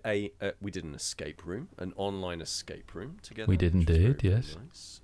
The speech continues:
Speaker 1: Um, and we saved it. And we, we, um, we did, um, we did, it was about a gang, and then we infiltrated a gang,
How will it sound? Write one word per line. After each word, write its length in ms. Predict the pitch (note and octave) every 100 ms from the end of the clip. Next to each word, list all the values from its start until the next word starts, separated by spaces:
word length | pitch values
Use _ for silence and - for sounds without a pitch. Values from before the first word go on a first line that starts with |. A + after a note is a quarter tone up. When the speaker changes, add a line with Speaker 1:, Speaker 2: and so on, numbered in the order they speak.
| -
Speaker 1:
Um, 420 | D#2+ D#2 D#2 D#2 - _ _ _ _ -
and 200 | F#2+ F#2
we 80 | F2
saved 280 | - F#2+ A2+
it. 20 |
And 100 | A2
we, 140 | G2 F2+
we, 320 | F#2+ F#2 F#2
um, 280 | F2+ F2+ F2
we 80 | F#2
did, 240 | F#2 F2 - F2+
um, 380 | F2 E2 E2 E2+ _ _ -
we 80 |
did, 220 | F#2 F2+ -
it 760 | - - _ _ _ _ -
was 100 | F2
about 240 | E2 F2+
a 40 | - -
gang, 400 | D2+ D2+ C3 G3+ _ _ _ _ -
and 160 | F#3
then 160 | F3+ F3
we 200 | F3 E3 -
infiltrated 560 | F2+ - E2+ - - E2
a 40 |
gang, 440 | - D#2+ D#2 B2+